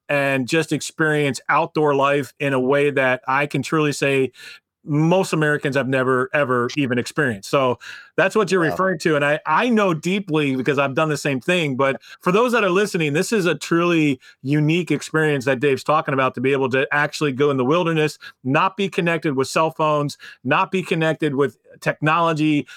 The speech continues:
Speaker 1: You are literally you and the wild. That's what it is. <laughs>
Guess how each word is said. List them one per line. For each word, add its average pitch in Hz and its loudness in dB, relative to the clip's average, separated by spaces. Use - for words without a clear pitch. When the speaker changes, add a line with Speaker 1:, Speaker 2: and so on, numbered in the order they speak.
Speaker 1:
You 190 2
are 175 2
literally 160 0
you 247 0
and 185 0
the 175 2
wild. 135 0
That's 151 -2
what 160 2
it 156 0
is. 110 -2
<laughs> 165 0